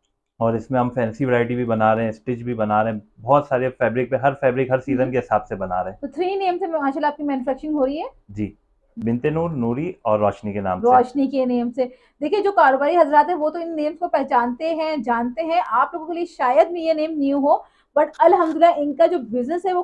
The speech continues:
Speaker 2: काफ़ी ईयर से running में है। ये समझिए कि first time मेरे ख्याल से हमारे channel में वीडियो बना-, बनाई जा रही है।
Speaker 1: जी, ऐसा ही है।
Speaker 2: सही है, आप लोगों के लिए benefit लेकर आया जा रहा है ताकि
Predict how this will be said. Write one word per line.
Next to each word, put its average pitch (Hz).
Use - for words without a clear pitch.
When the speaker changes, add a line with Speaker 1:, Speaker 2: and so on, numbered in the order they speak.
Speaker 2:
काफ़ी -
ईयर 320
से 381
running 294
में 302
है। 285
ये 349
समझिए 370
कि 415
first 339
time 440
मेरे 392
ख्याल 381
से 392
हमारे 370
channel 349
में 370
वीडियो 349
बना-, 339
बनाई 285
जा 302
रही 330
है। 453
Speaker 1:
जी, 123
ऐसा 101
ही 87
है। 87
Speaker 2:
सही 285
है, 330
आप 285
लोगों 311
के 311
लिए 320
benefit 285
लेकर 311
आया 277
जा 277
रहा 285
है 302
ताकि 302